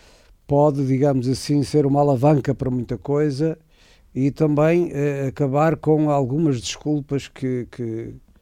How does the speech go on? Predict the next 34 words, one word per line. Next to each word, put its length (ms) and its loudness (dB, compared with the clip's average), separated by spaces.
enfim, 360 -4
que 320 -8
ao 160 -4
longo, 280 -2
aliás, 360 -2
o 60 -6
Carlos 260 -2
falou 240 0
agora 200 0
em 60 -2
dois 180 -2
mil 180 -2
e 60 2
dezoito, 460 -2
passaram 400 -4
quatro 400 -2
<laughs> 20 2
anos, 320 -2
vai 220 0
a 60 -2
caminho 300 0
de 80 -6
cinco 640 -2
e 600 -6
nós 240 -8
sabemos, 480 -2
enfim, 320 -4
o 40 -6
que 120 -6
é 60 -4
que 60 -16
temos, 380 -14
não 120 -8
é? 60 -14